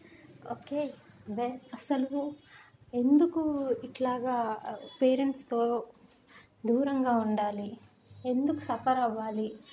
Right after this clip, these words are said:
ఎందుకు ఇలా ఉండాలి అని ఎప్పుడు ఆలోచించినా, it kills me boss. Inside me, inside అస్సలు నరకంగా ఉంటది. ఈ లైఫ్కి మా మమ్మీ, ఈ,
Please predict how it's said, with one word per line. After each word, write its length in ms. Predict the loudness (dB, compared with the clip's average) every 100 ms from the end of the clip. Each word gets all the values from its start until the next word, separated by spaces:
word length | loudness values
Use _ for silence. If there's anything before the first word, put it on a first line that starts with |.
| -20 -14 -6
ఎందుకు 380 | 0 2 2 0
ఇలా 200 | -4 -4
ఉండాలి 640 | -4 -2 -2 -4 -6 -8 -12 -20 -20 -20 -20 -8
అని 120 | -4
ఎప్పుడు 300 | -4 0 0
ఆలోచించినా, 800 | 2 2 2 0 -4 -6 -4 -4 -6
it 80 | -10 2 6
kills 280 | 6 6
me 140 | 4 6
boss. 560 | 4 2 0 -6 0
Inside 360 | 2 4 4 4
me, 160 | 0 -2 -4 -2
inside 600 | -2 0 4 4 4 -2 -10 -20 -20 -20 _ _ _ _ -20 -20 -20
అస్సలు 480 | -18 -2 2 2 0
నరకంగా 560 | 2 2 2 2 4 4
ఉంటది. 580 | 4 2 0 0 -4 -8 -18 -20 -6 0
ఈ 100 | 2
లైఫ్కి 400 | 4 2 0 0
మా 160 | 2
మమ్మీ, 460 | 2 4 6 4 2 -6 -18 -20
ఈ, 60 | -6